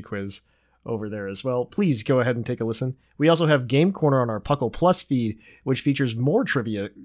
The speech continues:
games that you can listen to. So please check that out as well. Again, link is in the show notes.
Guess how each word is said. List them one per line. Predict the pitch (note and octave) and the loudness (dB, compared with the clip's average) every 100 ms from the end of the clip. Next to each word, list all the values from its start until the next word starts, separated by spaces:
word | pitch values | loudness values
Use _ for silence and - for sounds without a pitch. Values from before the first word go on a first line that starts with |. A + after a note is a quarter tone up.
| - | -14
games | - G#2+ G2+ A2 - | -6 -6 -4 -8 -8
that | C3+ A#2 | -6 -6
you | A2+ | -6
can | A2+ | -8
listen | G#2 G#2+ G2 | -8 -8 -10
to. | G#2 F#2 F#2 _ _ _ | -10 -12 -14 _ _ _
So | - B2 A2 | -8 -4 -2
please | G#2+ C#3+ B2+ | 2 2 2
check | C3+ B2+ | 0 -2
that | A#2 | -2
out | A2 | -2
as | G#2 | -4
well. | B2 C#3+ C3+ - - | 2 2 2 -4 -8
Again, | C3 D3 C#3 C#3 | 2 4 4 2
link | C#3+ D#3+ A#2 | 0 0 0
is | G#2+ | -4
in | G2+ | -4
the | G2 | -4
show | A#2+ A2 | -2 -2
notes. | A2 G#2 | -4 -8